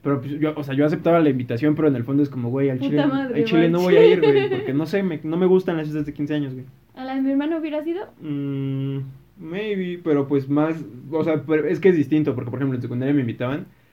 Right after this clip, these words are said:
Speaker 1: que de otro, a chavas de otros grupos, algunas de mi grupo que, pues, ahí más o menos nos llevábamos, entonces, pues, es distinto, porque por, con, con tu hermana, pues, a ella la tengo un chingo de aprecio, a ti también, entonces, que ahí seguramente sí, pero
Speaker 2: Pero no a la misa,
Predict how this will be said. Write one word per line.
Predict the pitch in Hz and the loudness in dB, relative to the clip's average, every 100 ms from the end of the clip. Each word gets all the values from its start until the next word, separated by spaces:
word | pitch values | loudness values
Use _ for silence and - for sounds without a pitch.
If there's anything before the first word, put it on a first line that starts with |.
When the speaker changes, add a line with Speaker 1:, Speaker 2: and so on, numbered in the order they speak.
| _ _ | _ _
Speaker 1:
que | - 113 110 110 | -8 -4 -2 -2
de | 117 | -4
otro, | 120 131 123 | -2 -2 -2
a | 127 | -4
chavas | 143 131 135 | -4 -2 -2
de | 123 | -2
otros | 131 120 | -4 -2
grupos, | 120 123 120 123 120 120 120 | -2 -2 -4 -4 -4 -4 -6
algunas | 117 123 | -6 -6
de | 120 | -6
mi | 107 | -6
grupo | 110 120 | -8 -10
que, | - 98 95 92 | -10 -12 -12 -14
pues, | - | -14
ahí | 98 117 113 | -10 -6 -6
más | 110 117 | -6 -8
o | |
menos | 185 180 104 | -12 -12 -12
nos | 113 104 | -14 -12
llevábamos, | 107 110 107 107 113 117 _ _ _ _ _ _ - | -12 -10 -10 -10 -10 -10 _ _ _ _ _ _ -12
entonces, | 120 113 120 117 127 120 120 _ _ _ _ _ 147 | -8 -6 -4 -4 -2 -4 -8 _ _ _ _ _ -14
pues, | 123 139 | -4 0
es | 135 | 2
distinto, | 135 147 139 | 2 2 2
porque | 117 117 | 0 -6
por, | 117 | -6
con, | 117 | -8
con | 117 123 117 | -4 -4 -2
tu | |
hermana, | 120 127 143 170 | -2 0 0 -2
pues, | 117 110 | -6 -8
a | 104 | -4
ella | 117 | -4
la | 110 | -4
tengo | 110 | -6
un | 110 | -8
chingo | 120 | -8
de | 113 | -6
aprecio, | 120 117 - | -4 -6 -6
a | |
ti | - | -10
también, | 117 117 120 | -6 -4 -2
entonces, | 117 117 110 117 _ - | -4 -6 -10 -14 _ -8
que | 135 143 147 | -2 0 4
ahí | 160 180 | 2 4
seguramente | 170 156 151 143 143 | 4 4 4 4 2
sí, | 151 | -2
pero | - 127 117 110 135 277 | 0 -4 -4 -6 -8 -4
Speaker 2:
Pero | 285 | 0
no | 294 | 0
a | 302 | 0
la | 302 | 0
misa, | 277 285 | 0 0